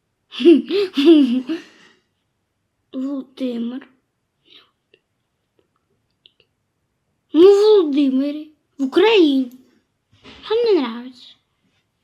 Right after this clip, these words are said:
Далі. Е, скільки роблоксів коштує твій нік?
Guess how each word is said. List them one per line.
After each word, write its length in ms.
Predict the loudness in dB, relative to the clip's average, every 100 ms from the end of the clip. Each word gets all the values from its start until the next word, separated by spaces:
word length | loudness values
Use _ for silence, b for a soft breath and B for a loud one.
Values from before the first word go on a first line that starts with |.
| _ _ -20 -20 -20 _ _ _ _ -20 _ -20 _
Далі. 800 | -10 -6 -6 -8 -12 -16 -18 -20 -20 _ _ _ _ _ _ _ _ _ B B B B B -20 B _ _ -6
Е, 960 | -4 -2 -4 -4 -6 -8 -10 -12 -18 _ -20
скільки 1300 | -20 -20 -20 -20 -10 -8 -8 -10 -18 -10 -10 -10 -14 -20 _ _ -16
роблоксів 1000 | -12 -10 -10 -10 -10 -12 -16 -18 -18 -16
коштує 720 | -14 -14 -14 -16 -12 -12 -12
твій 280 | -8 -8 -8
нік? 500 | -12 -18 _ _